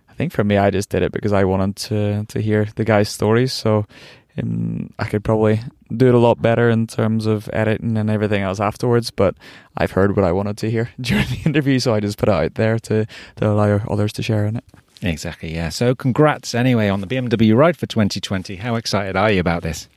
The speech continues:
Speaker 1: I'm very excited, honestly. This is a bike that whenever I've watched, uh, Tom Sykes putting the bike on the podium in its first year,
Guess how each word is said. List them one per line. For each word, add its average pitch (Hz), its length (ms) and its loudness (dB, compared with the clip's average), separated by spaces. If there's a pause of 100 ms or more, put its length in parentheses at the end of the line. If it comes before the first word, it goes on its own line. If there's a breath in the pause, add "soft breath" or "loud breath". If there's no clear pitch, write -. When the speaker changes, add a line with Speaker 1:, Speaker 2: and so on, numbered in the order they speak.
(120)
Speaker 1:
I'm 110 160 0
very 98 320 2
excited, 101 440 -2
honestly. 101 380 -2
This 98 220 -6
is 104 80 -4
a 104 60 -2
bike 101 280 0
that 104 240 -2
whenever 104 280 -2
I've 101 260 -4
watched, - 480 -4
uh, 101 160 -2
Tom 101 240 -4
Sykes 104 400 -2 (420 loud breath)
putting 120 180 2
the 110 80 2
bike 113 220 2
on 120 80 -4
the 110 60 0
podium 113 460 0
in 110 60 0
its 104 140 -6
first 110 360 0
year, 117 220 2